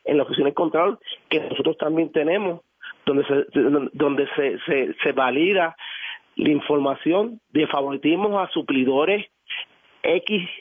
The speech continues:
a personas específicas, que no importa donde hay competencia, favorecen a estas personas, ¿sabes?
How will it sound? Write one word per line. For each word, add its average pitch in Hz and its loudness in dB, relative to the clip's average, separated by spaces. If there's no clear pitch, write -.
a - -4
personas 156 0
específicas, 180 -2
que 135 0
no 143 4
importa 190 0
donde 143 2
hay 147 2
competencia, 185 -2
favorecen 147 2
a 175 2
estas 170 -2
personas, 202 0
¿sabes? 165 0